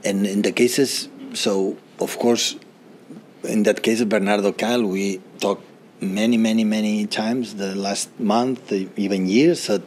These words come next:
how important is for them, for us, how we want him, yes or yes, and we continue to do it until the end, you know, until the end. What's going to happen? So I don't know, but it's not going to happen if the both clubs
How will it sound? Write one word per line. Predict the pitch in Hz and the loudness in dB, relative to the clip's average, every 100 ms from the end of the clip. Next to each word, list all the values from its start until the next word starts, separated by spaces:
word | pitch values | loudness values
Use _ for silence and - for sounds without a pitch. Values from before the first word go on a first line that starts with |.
| - | -10
how | - 110 110 | -4 0 2
important | 110 - 117 131 107 95 | 2 2 2 2 -2 -6
is | 92 | -6
for | - 92 87 - - - - - | -12 -14 -14 -20 -20 -20 -18 -10
them, | - 101 | -6 -6
for | - 104 101 | -4 -2 0
us, | 110 - - - - - - | -2 -4 -16 -18 -18 -18 -14
how | - 104 113 | -2 2 2
we | 110 110 | 4 4
want | 107 101 104 127 - | 6 6 6 4 2
him, | 131 127 | 2 2
yes | 123 | 2
or | 123 | 4
yes, | 117 120 127 - - - - - - | 4 4 0 -4 -16 -20 -20 -20 -10
and | 95 92 | -4 0
we | 101 | 2
continue | 113 104 - 113 113 110 - - - | 2 2 4 4 4 2 -2 -16 -8
to | - | -6
do | 85 110 117 | 2 4 6
it | 123 104 | 4 0
until | 95 87 90 | -2 -4 -4
the | 87 92 | -2 -2
end, | 95 98 92 - - - - | 0 -2 -4 -8 -18 -20 -10
you | 92 95 | -6 -2
know, | 104 | -2
until | 104 90 90 | -2 -4 -4
the | 90 113 | -2 -2
end. | 110 85 - - - | -2 -6 -16 -20 -12
What's | 87 92 | -6 -4
going | 95 101 | -2 -2
to | 90 | -2
happen? | 92 104 - 98 - - - - - - - - - - - - - | -4 -4 -4 -6 -10 -20 -20 -20 -20 -20 -20 -20 -18 -20 -20 -20 -12
So | - 98 90 | -6 -2 -2
I | 87 | -2
don't | 85 92 | -4 -2
know, | 101 78 | -2 -2
but | 78 - | -8 -4
it's | 92 | -4
not | 90 87 | -4 -4
going | 92 90 | -2 -2
to | - | 0
happen | 101 104 110 | 0 0 0
if | 95 - | 0 -4
the | 82 | -8
both | 82 - - | -6 -4 -2
clubs | 92 - - | -2 -2 -6